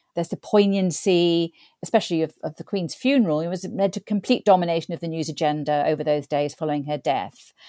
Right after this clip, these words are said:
You know, there was no room for any Republican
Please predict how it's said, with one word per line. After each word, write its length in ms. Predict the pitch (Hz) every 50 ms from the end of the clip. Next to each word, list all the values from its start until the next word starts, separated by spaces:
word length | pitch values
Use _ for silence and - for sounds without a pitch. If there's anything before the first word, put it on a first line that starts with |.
| - - _ _
You 100 | 202 196
know, 140 | 196 180
there 140 | 185 208 220
was 180 | 202 220 185 -
no 220 | 226 233 220 214
room 340 | 202 202 233 233 196 175 160
for 160 | - - 160
any 380 | 156 151 147 151 147 147 151 - _ _ _ _ _ _ _
Republican 640 | 185 185 185 - 202 - - 170 - - 156 143